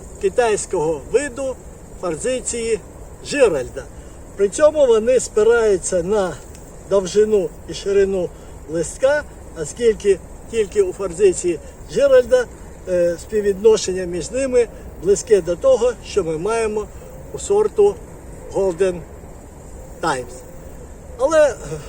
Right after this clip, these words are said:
в наших довідниках найчастіше цей сорт відноситься до форзиції проміжної. Від інших сортів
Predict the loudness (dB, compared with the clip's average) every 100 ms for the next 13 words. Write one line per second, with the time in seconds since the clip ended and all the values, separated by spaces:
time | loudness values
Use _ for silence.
0 | -16 -16 -4 -2 0 -2 2 2 2 -6
1 | -2 -2 -2 -8 -16 -16 -12 -4 -2 -2
2 | -6 -6 -8 -2 -2 -4 -10 -18 -14 -2
3 | -2 4 2 2 -6 -4 -2 -2 -2 -6
4 | -4 -6 -2 -2 -2 -8 -16 -16 -14 -6
5 | -4 6 6 6 -2 -2 -4 -14 -16 -16
6 | -12 2 2 2 -6 -10 -14 -16 -16 -18
7 | -18 -18 -16 -16 -16 -18 -20 -20 -20 -20
8 | -20 -20 -20 -4 -2 0 -2 -2 0 0
9 | 2 2 0 -2 -2 -2 -4